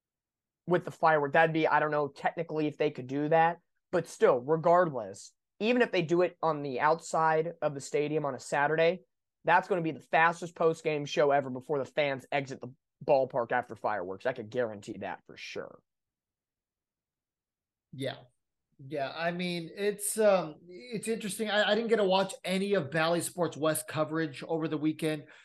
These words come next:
Speaker 2: You know, I, I live in the Dallas-Fort Worth area. So, naturally, I had to watch the Rangers coverage.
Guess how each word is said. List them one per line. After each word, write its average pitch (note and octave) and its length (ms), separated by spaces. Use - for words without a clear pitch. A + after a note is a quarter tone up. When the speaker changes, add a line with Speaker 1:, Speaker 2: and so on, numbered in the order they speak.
Speaker 2:
You C#3+ 100
know, C3+ 160
I, C3+ 120
I D#3 200
live C#3 420
in D3+ 240
the C#3+ 80
Dallas-Fort C#3+ 580
Worth C3+ 200
area. C3+ 400
So, C#3+ 840
naturally, D#3 640
I C#3 60
had C#3+ 180
to D3 80
watch D3 300
the C3+ 120
Rangers C#3+ 480
coverage. B2+ 580